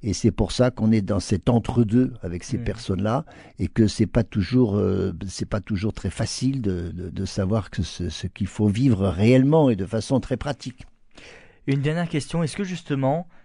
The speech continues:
Speaker 2: cette bénédiction des personnes, euh, en situation irrégulière, c'est une première étape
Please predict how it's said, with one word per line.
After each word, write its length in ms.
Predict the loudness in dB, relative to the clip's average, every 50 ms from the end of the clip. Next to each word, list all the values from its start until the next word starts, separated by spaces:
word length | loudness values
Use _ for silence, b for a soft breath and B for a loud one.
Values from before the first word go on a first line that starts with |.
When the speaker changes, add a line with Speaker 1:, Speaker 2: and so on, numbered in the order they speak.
| b b b
Speaker 2:
cette 460 | -20 -18 -14 -6 -6 -6 -6 -4 -6
bénédiction 1120 | -4 -4 -4 -4 -2 -2 -2 0 -2 -4 -4 -6 -10 -12 -12 -10 -4 -2 0 0 -2 -4 -6
des 160 | -6 -6 -6
personnes, 720 | -4 -2 -2 -2 -2 -4 -8 -8 -2 0 0 0 0 -4 -10 b b b b b b b -4
euh, 300 | -4 -2 -2 -2 -4 -4
en 100 | -6 -6
situation 480 | -8 -8 -10 -4 -4 -4 -4 -2 -4
irrégulière, 520 | -4 -4 -4 -6 -6 -6 -4 -2 -2 -4 -4
c'est 200 | -6 -8 -8 -6
une 100 | -6 -6
première 380 | -4 -2 -2 0 0 0 -2
étape 320 | -2 -4 -2 -2 -4 -4